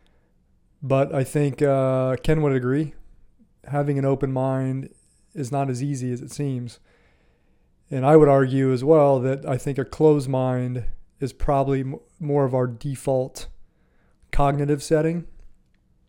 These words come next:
for a variety of reasons. And I think we'll get into a little bit of that today. Based on Ken's question about where does the closed mind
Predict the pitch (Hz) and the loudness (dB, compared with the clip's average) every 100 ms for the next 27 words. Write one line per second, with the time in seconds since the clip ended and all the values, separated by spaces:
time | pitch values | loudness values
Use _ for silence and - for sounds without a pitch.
0 | - _ - 143 123 127 127 135 139 135 | -20 _ -4 -2 -2 -2 0 0 0 0
1 | 117 131 127 123 117 - _ _ _ _ | -2 -4 -4 -6 -10 -14 _ _ _ _
2 | 139 131 - 127 131 135 135 127 135 131 | -4 -2 -2 -2 0 0 0 0 0 0
3 | 151 139 151 135 131 127 131 131 131 135 | 0 2 2 2 -2 -2 -4 -4 -4 -2
4 | 135 131 110 - _ _ _ _ _ _ | 0 -2 -4 -10 _ _ _ _ _ _
5 | - 180 180 165 143 - - 180 185 - | 6 6 6 2 2 2 4 6 4 2
6 | 151 139 - 135 131 135 127 135 - _ | 4 4 2 -2 0 2 0 -2 -10 _
7 | _ _ _ 160 135 147 143 123 131 - | _ _ _ -4 2 2 2 -2 -4 -2
8 | 147 147 135 131 131 123 | -2 -2 -2 -4 -4 -6